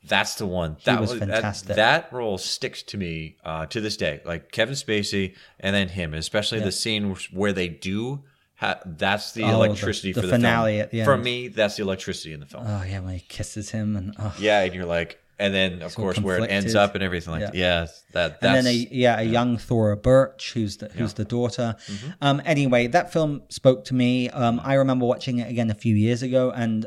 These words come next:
Speaker 2: I still, oh, and also Mene Suvarni, the, the girl from
Speaker 1: Yeah,
Speaker 2: Amer-, uh,
Speaker 1: uh,
Speaker 2: American
Speaker 1: that's
Speaker 2: Pie.
Speaker 1: right. That's right.
Speaker 2: I think I said her name wrong. Um,
Speaker 1: Uh,
Speaker 2: I love
Speaker 1: yeah,
Speaker 2: that
Speaker 1: but we'll,
Speaker 2: film.
Speaker 1: we'll move on.
Speaker 2: <laughs> A lot of critics
Speaker 1: Yeah.
Speaker 2: don't think that film's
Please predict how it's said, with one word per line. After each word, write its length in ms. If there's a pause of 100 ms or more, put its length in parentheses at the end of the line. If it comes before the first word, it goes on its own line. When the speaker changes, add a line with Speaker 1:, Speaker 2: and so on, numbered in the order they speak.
Speaker 2:
I 80
still, 260
oh, 140
and 120
also 400
Mene 680
Suvarni, 1120
the, 260
the 140
girl 280
from 100
Speaker 1:
Yeah, 160
Speaker 2:
Amer-, 180
uh, 40
Speaker 1:
uh, 300
Speaker 2:
American 360
Speaker 1:
that's 120
Speaker 2:
Pie. 60 (180)
Speaker 1:
right. 180
That's 180
right. 180
Speaker 2:
I 40
think 180
I 20
said 160
her 100
name 260
wrong. 200 (360)
Um, 220
Speaker 1:
Uh, 140
Speaker 2:
I 120
love 200
Speaker 1:
yeah, 80
Speaker 2:
that 80
Speaker 1:
but 100
we'll, 120
Speaker 2:
film. 280
Speaker 1:
we'll 100
move 160
on. 100 (120)
Speaker 2:
<laughs> 220 (200)
A 100
lot 160
of 100
critics 600 (160)
Speaker 1:
Yeah. 120 (360)
Speaker 2:
don't 260
think 180
that 180
film's 460